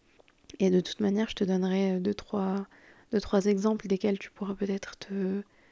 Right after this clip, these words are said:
t'inspirer. Peut-être que tu en noteras un ou deux et que ça te donnera des idées. Et donc pour pouvoir, euh, avoir ton propre objectif personnalisé que tu,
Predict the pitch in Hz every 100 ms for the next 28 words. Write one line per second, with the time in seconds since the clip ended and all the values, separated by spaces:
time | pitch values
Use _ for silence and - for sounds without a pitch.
0 | _ _ _ - 190 - - 185 196 262
1 | _ _ _ _ _ _ - 196 202 196
2 | - 190 175 175 175 247 - _ _ -
3 | - 185 185 - - 196 214 208 196 180
4 | 190 220 240 196 - 185 196 175 190 185
5 | 190 185 185 185 175 190 226 233 202 175
6 | _ - 202 185 - - - 185 196 214
7 | 208 196 185 180 180 - _ _ _ _
8 | _ - 180 202 196 - 185 - 214 -
9 | 196 180 180 - 208 - 196 - 190 180
10 | 175 165 202 202 190 - 196 185 180 190